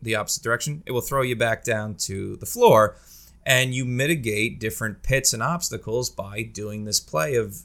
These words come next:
jumping back and forth between the two poles, north to south. Reminiscent of Magnet Man as well. Magnet Man stage didn't do this, but you could see something like this being in Magnet Man stage. So this is really cool.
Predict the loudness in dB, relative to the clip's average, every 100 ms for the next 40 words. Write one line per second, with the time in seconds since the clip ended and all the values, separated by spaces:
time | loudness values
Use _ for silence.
0 | -10 -6 -6 -4 -8 -2 2 2 0 -8
1 | 0 0 0 -6 -8 -6 -6 -6 -4 -2
2 | 0 -2 4 6 6 4 -4 -6 -4 -6
3 | -6 2 4 6 2 -4 -16 -10 -2 2
4 | 4 6 6 4 0 4 6 6 0 -4
5 | -4 -4 -8 -8 2 4 4 2 -10 0
6 | 4 4 2 0 2 4 4 6 6 6
7 | 4 4 4 4 4 6 8 8 8 2
8 | 2 2 2 2 2 4 4 8 8 8
9 | 6 6 4 0 2 4 4 2 0 4
10 | 4 4 2 -2 -2 -2 -2 -6 -8 -6
11 | -4 -4 -2 -6 -6 -2 6 6 6 4
12 | 6 6 4 0 2 2